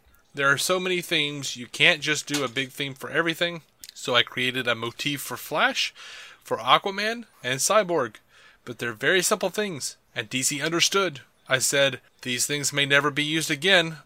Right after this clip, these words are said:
but I'm giving you all the components, should you wish to have things to build on.' So they either will or they won't. But that's how I approach a project like this. You have to take the attitude that this is the beginning of a mythology,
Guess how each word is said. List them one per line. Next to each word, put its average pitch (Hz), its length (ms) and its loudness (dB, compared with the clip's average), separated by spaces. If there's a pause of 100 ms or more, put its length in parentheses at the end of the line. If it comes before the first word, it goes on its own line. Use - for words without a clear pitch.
but 131 120 2
I'm 120 120 -2
giving 127 280 0
you 123 120 2
all 139 200 10
the 170 160 -2
components, 180 720 0
should 120 260 -6
you 120 100 -6
wish 143 240 2
to 156 100 0
have 160 160 2
things 175 260 -4
to 151 100 -4
build 143 220 2
on.' 110 180 0 (680)
So - 160 -8
they 113 80 -2
either 117 280 -4
will 135 200 2
or 185 120 4
they 196 100 2
won't. 196 260 0 (640)
But - 100 -18
that's 110 220 -6
how 123 180 8
I 147 80 6
approach 175 400 4
a 160 60 0
project 185 440 2
like 165 200 -2
this. - 340 -2 (340)
You 120 120 -2
have 120 100 2
to - 80 -8
take 139 200 2
the 127 120 2
attitude 147 440 2
that 135 340 -2
this 131 200 -2
is 131 120 -6
the 131 60 -10
beginning 139 340 0
of 143 60 -4
a 143 60 4
mythology, 156 680 0